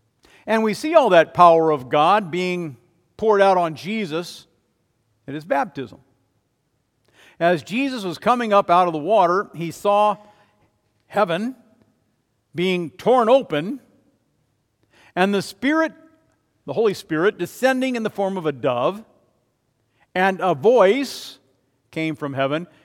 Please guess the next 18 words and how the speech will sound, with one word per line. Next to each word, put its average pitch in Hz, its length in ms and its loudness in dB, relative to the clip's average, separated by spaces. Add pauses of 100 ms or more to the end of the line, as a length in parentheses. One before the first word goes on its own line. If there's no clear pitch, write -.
(120)
"You 180 180 -2
are 247 120 2
my 269 200 2
Son, 175 480 0
whom 147 180 -6
I 139 120 0
love. 208 540 4 (300)
With 143 240 -10
you 160 200 -6
I 151 120 -2
am 143 140 -8
well 139 200 -4
pleased." 131 380 -12
It 160 80 -14
says 220 220 -2
the 175 100 -4
heavens 196 340 -4
were 165 280 -4